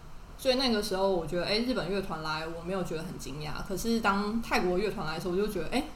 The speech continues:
没想到是真的有一群人在注意到这些泰国的新兴乐团。那我今天想要介绍就是 Dream and Swim。然后根据网络上的，或是他们自己标示出他们叫做，他们的演唱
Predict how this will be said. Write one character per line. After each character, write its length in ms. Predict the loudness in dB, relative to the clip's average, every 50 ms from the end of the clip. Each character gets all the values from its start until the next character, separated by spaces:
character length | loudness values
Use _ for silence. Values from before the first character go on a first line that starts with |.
| -6 -4
没 120 | -2 -2
想 160 | 0 0 0
到 80 | 0 0
是 140 | 0 -2 -2
真 220 | 0 0 0 2
的 180 | 2 0 0 -2
有 180 | -2 -4 -4
一 120 | -2 -2 -2
群 160 | -2 -2 -4
人 120 | -4 -4
在 300 | -2 -2 0 0 -2 -2 -4 -10 -10 -12 -12 -12 -10
注 240 | -4 -2 2 2 4 4
意 160 | 2 0 0
到 260 | 0 0 0 0 0
这 160 | -2 -2 -2
些 220 | -2 0 -2 -2 -2
泰 180 | -2 -2 -2
国 100 | -2 -2
的 120 | -4 -4 -4
新 180 | -4 -6 -6
兴 180 | -6 -6 -6 -6
乐 120 | -6 -6 -6 -6 -6
团。 140 | -6 -6 -4 -2
那 100 | 0 0
我 120 | 0 0 0
今 120 | 0 0
天 160 | 0 0 0
想 140 | 0 0 -2
要 80 | -2 0
介 160 | 0 0 2
绍 160 | 2 2 0
就 100 | 0 -2
是 300 | -2 0 0 0 0 0
Dream 220 | -2 -2 -2 -2
and 180 | -2 -4 -6 -6
Swim。 280 | -8 -8 -8 -8 -8 -8 -8 -10 -10 -10 -12 -12 -12 -12 -14 -12 -12 -10 -10 -10 -8 -6
然 140 | -2 -2 2
后 180 | 4 4 4 4
根 320 | 4 6 6 6 6 4
据 380 | 2 2 4 4 4 4 2 -2 -10 -14 -14 -14 -8 -4
网 140 | -2 2 4
络 100 | 4 6
上 200 | 6 6 6 6
的， 320 | 4 4 2 0 -2 -6 -8 -12 -10 0 4
或 80 | 4
是 60 | 6 8
他 80 | 8
们 180 | 8 6 4 4
自 120 | 2 0
己 160 | 2 0 -2
标 220 | 0 2 2 4 4
示 200 | 2 2 -2 0
出 80 | 2
他 100 | 2 2
们 80 | 2 2
叫 140 | 2 2 2
做， 340 | 4 4 2 2 2 0 -2 -8 -4 2
他 100 | 4 4
们 140 | 4 6 4
的 180 | 4 2 2 0 -4 -10 -10 -2
演 240 | 0 0 2 2 0
唱 480 | -2 0 0 2 2 2 -2 -2 -4